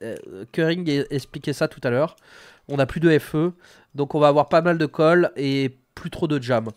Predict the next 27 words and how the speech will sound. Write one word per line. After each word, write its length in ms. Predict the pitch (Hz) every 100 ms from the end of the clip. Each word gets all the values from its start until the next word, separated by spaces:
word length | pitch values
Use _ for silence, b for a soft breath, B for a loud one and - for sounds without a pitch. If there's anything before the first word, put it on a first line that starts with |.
| B B B B
Euh, 360 | 131 123 120 117
mais 100 | 131
roi 160 | 135 170
dix 160 | 151
off, 140 | 180 -
je 60 |
pense 120 | 143 -
que 80 |
ça 140 | 131 127
reste 160 | 123
un 80 | 131
fold. 340 | 123 - 170 160
Mais 200 | 139 131
s'il 180 | -
avait 160 | 214 220
eu 60 | 208
roi 240 | 147 175
dix 160 | 156 160
suit, 220 | - 226
par 200 | 208 143
exemple, 260 | 139 175 202
je 40 |
pense 140 | 160 -
que 80 |
c'est 140 | 131 123
pas 100 | 131
horrible. 320 | 113 107 104